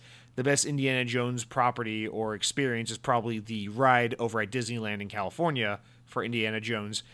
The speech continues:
But then I remembered, oh, wait, over here at Walt Disney World, we've got a bar themed to Indiana Jones. So,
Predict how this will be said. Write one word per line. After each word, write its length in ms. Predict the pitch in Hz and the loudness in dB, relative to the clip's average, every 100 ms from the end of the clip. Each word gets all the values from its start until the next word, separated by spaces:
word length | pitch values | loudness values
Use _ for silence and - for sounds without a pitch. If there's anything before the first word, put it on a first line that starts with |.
| - - | -20 -6
But 140 | 123 | 0
then 120 | 202 | 6
I 40 | 185 | 8
remembered, 640 | 143 139 180 143 127 120 - _ | 8 8 6 6 2 0 -6 _
oh, 160 | 135 156 | 8 8
wait, 460 | 143 175 180 110 - 143 | 10 8 6 4 -2 0
over 180 | 143 | 2
here 220 | 147 202 196 | 6 8 8
at 120 | 127 | 8
Walt 280 | 135 120 120 | 6 4 2
Disney 340 | 233 214 175 | 4 6 6
World, 460 | 120 120 110 107 - - | 6 4 4 0 -8 -6
we've 220 | 139 208 | 0 2
got 360 | 196 160 131 127 - _ _ - - | 8 10 10 6 -2 _ _ -20 -2
a 220 | 117 117 | 2 2
bar 720 | 113 98 135 175 123 104 98 - - | -2 0 4 6 6 4 0 -8 -6
themed 440 | 147 165 113 95 - | -2 0 0 -4 -6
to 160 | 117 | -6
Indiana 380 | 104 107 101 95 | -6 -4 -4 -4
Jones. 400 | 98 95 90 92 | -6 -8 -6 -4
So, 260 | 113 92 | -4 -4